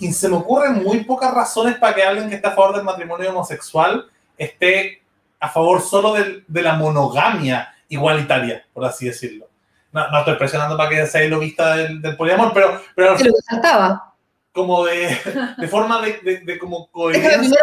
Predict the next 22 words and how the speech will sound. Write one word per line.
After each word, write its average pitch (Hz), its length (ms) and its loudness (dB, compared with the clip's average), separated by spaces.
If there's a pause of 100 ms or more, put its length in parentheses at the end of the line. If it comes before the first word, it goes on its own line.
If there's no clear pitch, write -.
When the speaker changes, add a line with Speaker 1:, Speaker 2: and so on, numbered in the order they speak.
(100)
Speaker 2:
tener, 269 240 4
oye, 277 240 6
déjame 269 300 0
primero 240 260 2
conseguirme 254 520 -2
un 294 100 -8
marido, 320 360 2
a 262 60 4
ver 269 160 -2
si 285 100 -2
después 262 220 0
me 254 60 2
consigo 247 320 0
dos 254 100 -2
o 247 120 -2
tres, 453 280 0
pero 190 240 0 (340)
déjame 247 240 -2
partir 208 300 2
por 269 260 4
uno. 214 260 -4 (800)
Ajá. 302 260 -2